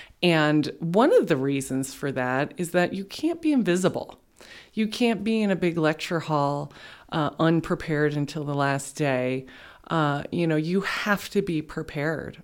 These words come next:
all the time. And if, especially if you're in an accelerated format, which is what most adults are looking for, there is no time, uh, you know, to, to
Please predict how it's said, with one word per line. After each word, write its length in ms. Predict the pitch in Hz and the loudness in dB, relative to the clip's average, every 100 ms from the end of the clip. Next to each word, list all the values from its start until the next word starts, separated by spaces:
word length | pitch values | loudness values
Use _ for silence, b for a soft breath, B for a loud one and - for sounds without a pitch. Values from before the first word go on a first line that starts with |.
| - | -2
all 160 | 160 | 2
the 120 | 165 165 | 2 0
time. 440 | - 185 151 131 | -2 0 2 2
And 160 | 190 196 | 2 2
if, 80 | 190 | 0
especially 540 | - - 226 302 - | -6 -2 0 0 -2
if 120 | 143 139 | -2 -2
you're 140 | 147 | -2
in 80 | 135 | -2
an 120 | 127 | -4
accelerated 1000 | 123 - - 202 190 156 139 131 127 - | -6 -10 2 4 4 4 2 0 -2 -8
format, 500 | - 139 127 123 120 | -6 -4 -2 -2 -4
which 200 | 123 135 | -6 -6
is 160 | 143 139 | -8 -4
what 180 | 139 - | -4 -2
most 320 | 143 131 - | -4 -4 -8
adults 400 | 143 190 226 - | 2 2 2 0
are 80 | 143 | -4
looking 340 | 127 127 127 | -2 -6 -8
for, 280 | 127 127 123 B B B B B B _ _ - _ - - | -6 -6 -8 B B B B B B _ _ -20 _ -12 -2
there 240 | 170 233 | 0 2
is 160 | 254 - | 0 2
no 280 | 165 170 190 | 4 4 2
time, 680 | 190 180 180 165 139 135 B B B B - | 0 0 2 2 0 -4 B B B B -6
uh, 360 | - 151 127 - - | -2 0 0 -4 -2
you 140 | 165 | 0
know, 160 | 147 135 | 2 2
to, 140 | 143 - - | 0 -2 -12
to 140 | - | -10